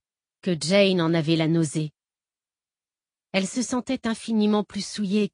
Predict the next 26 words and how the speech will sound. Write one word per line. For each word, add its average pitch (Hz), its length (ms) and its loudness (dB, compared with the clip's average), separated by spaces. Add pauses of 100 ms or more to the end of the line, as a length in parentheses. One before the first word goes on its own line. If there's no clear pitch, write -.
que 175 100 -8
lorsqu'elle 170 460 -4
avait 165 240 -2
interrogé 170 500 -2
par 151 160 -6
la 151 100 -4
force - 480 -6 (360)
un 180 180 2
adversaire 185 580 0
aussi 156 240 -4
dangereux 170 380 -2
que 160 140 -6
Larkin, 160 500 -2 (440)
impuissant 196 460 -2
sur 151 200 -8
son 165 120 -6
siège. 147 480 -2 (1900)
Elle 160 200 0
échangea 190 420 2
avec 156 280 -4
Luther 202 440 0
un 147 120 -2
regard 160 400 -2
de 151 100 -4
dégoût. « 143 340 -6 (1160)
Seth », - 380 -6